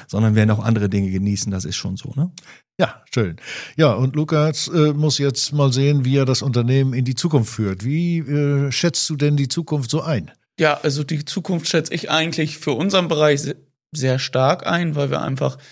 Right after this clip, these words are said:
Speaker 3: wenn man allein die Statistiken guckt, äh, sieht, wie viel Renovierungsbedarf in Deutschland best-, nicht nur in der Grafschaft, sondern in ganz Deutschland besteht.
Speaker 2: Mhm.
Speaker 3: Ähm, sieht das schon nicht schlecht aus in dem Sektor.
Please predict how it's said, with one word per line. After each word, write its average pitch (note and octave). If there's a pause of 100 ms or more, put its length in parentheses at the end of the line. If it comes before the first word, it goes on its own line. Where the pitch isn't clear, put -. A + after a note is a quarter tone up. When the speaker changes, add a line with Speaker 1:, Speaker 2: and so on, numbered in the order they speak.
(400)
Speaker 3:
wenn B2+
man C3+
allein C#3
die D3
Statistiken D3
guckt, D3
äh, C3+
sieht, C3
wie C3+
viel C3
Renovierungsbedarf B2+
in -
Deutschland B2
best-, -
nicht C#3+
nur C3
in A#2+
der B2+
Grafschaft, C3
sondern B2
in A#2
ganz B2+
Deutschland C3
besteht. C3
Speaker 2:
Mhm. G#2 (340)
Speaker 3:
Ähm, B2+
sieht C3+
das C3+
schon C3
nicht C3
schlecht C#3+
aus C#3
in B2+
dem B2
Sektor. D3